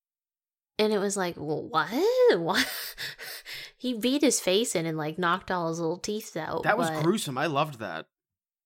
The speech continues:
Speaker 1: I loved it too, but it was like, okay, so if that's what he did to this guy who just, like, totally backstabbed him, like, but he shot, like, a poor innocent woman twice in front of her child?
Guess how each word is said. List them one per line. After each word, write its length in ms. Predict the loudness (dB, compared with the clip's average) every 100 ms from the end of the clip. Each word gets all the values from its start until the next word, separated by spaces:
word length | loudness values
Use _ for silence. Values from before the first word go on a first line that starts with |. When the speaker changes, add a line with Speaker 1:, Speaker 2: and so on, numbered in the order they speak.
| 4
Speaker 1:
I 120 | 4
loved 260 | 6 2 0
it 140 | -2
too, 200 | 0 0
but 140 | 0 0
it 100 | -2
was 200 | -4 -4
like, 260 | -4 -2
okay, 400 | -2 -2 -2 -4
so 180 | -2 -2
if 40 | -2
that's 300 | -2 -2 -2
what 80 |
he 100 | -2
did 220 | -2 -4 -2
to 160 | -4
this 260 | -4 -6 -4
guy 300 | -6 -4 -6
who 200 | -2 -4
just, 280 | -4 -6 -6
like, 180 | -8
totally 460 | -4 2 2 2 0
backstabbed 720 | -2 -2 -2 -4 -6 -6 -6
him, 180 | -6 -4
like, 200 | -4 -4 -8 -8 -2
but 100 | -2
he 160 | -2
shot, 400 | -2 0 0 -2
like, 140 | -4 -4
a 80 |
poor 400 | -8 -2 0 0
innocent 400 | -2 -4 -4 -6
woman 360 | -4 -4 -4 -6
twice 1200 | -6 -4 0 2 2 2 4 2 2 -4 -4 -8 _ _ _ _ _ _ _
in 180 | 0 0
front 320 | 0 -2 0
of 120 | 0
her 160 | 0 -2
child? 800 | -4 -8 -6 -6 -4 -2 0 2